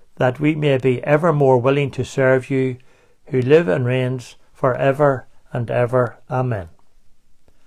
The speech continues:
The Lord grant us a quiet night and a perfect end. Amen. Thank you very much for joining me this, tonight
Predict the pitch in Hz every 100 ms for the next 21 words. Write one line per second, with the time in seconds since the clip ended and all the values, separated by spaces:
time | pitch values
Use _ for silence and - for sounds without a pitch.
0 | - _ - - - 131 127 143 156 151
1 | - 143 139 139 - - - - - 151
2 | 160 147 123 127 - - - _ - -
3 | - - 120 - 135 127 - 123 123 113
4 | 104 98 - - - _ _ - 135 123
5 | 92 76 - _ _ _ _ _ _ _
6 | _ _ - - _ _ _ _ _ _
7 | _ _ - 185 190 156 143 139 143 -
8 | - 123 - 139 139 135 131 127 - _
9 | 143 131 120 107 - - 139 123 120 147
10 | 151 -